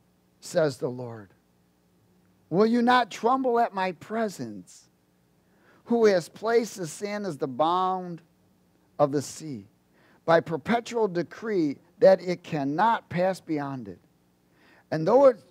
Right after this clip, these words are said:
waves toss to and fro, yet they cannot prevail. Though they roar, yet they cannot pass over it.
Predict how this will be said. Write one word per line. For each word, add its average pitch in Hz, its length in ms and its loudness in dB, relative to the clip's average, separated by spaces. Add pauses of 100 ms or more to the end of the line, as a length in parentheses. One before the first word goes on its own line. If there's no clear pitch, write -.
waves 185 600 2
toss 208 640 -4
to 226 180 -6
and 170 160 -4
fro, 135 480 -4 (460)
yet 165 240 0
they 147 160 -2
cannot 151 400 -6
prevail. 127 580 -10 (640)
Though 214 180 4
they 220 160 6
roar, 214 440 6
yet 214 340 2
they 196 160 -4
cannot 196 440 -8
pass 202 340 -6
over 185 340 -12
it. 101 120 -14